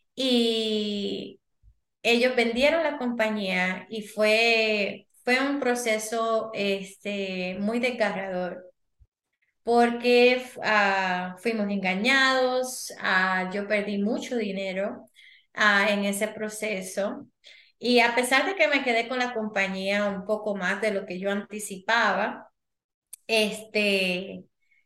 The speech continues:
yo renuncié, y yo renuncié sin ningún plan, ¿ok?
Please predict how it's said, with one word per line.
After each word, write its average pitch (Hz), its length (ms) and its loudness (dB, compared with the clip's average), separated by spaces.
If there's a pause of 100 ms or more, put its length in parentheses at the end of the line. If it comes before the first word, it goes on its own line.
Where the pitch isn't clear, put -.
(360)
yo 233 760 4
renuncié, 240 880 2 (240)
y 226 160 2
yo 208 160 2
renuncié 240 920 2
sin 247 320 -2
ningún 220 520 -2
plan, 196 440 -2 (1200)
¿ok? 196 240 -8